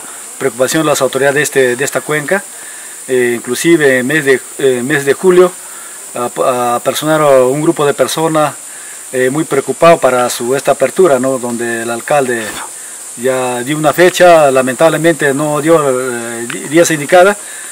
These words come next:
por algunos trabajos que se ha venido realizando en otras cuencas, ¿no?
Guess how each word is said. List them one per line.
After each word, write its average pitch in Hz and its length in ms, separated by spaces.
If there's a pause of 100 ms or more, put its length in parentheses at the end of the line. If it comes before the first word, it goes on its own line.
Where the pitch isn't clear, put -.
(140)
por 135 140
algunos 165 300
trabajos 170 320
que 139 220
se 160 120
ha 160 40
venido 160 200
realizando 147 360
en 147 40
otras 143 220
cuencas, 143 340
¿no? 135 120